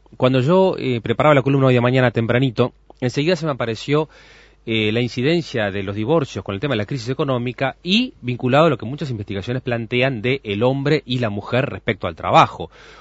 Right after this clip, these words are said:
O sea, si partimos de una premisa que en general, antes, ¿no?, el sostén económico, entre comillas,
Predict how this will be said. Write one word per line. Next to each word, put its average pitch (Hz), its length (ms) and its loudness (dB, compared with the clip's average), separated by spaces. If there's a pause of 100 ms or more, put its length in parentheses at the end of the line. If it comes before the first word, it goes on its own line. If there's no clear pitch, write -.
(140)
O 123 120 0
sea, 98 420 2 (300)
si 139 320 -4
partimos 175 480 2
de 160 80 2
una 160 140 6
premisa 120 680 -4
que 123 120 -4
en 107 60 -2
general, 101 680 2
antes, 110 640 -2
¿no?, 98 280 -8
el 95 160 -8
sostén 131 400 -4
económico, 113 480 0
entre 85 180 -12
comillas, 95 560 -4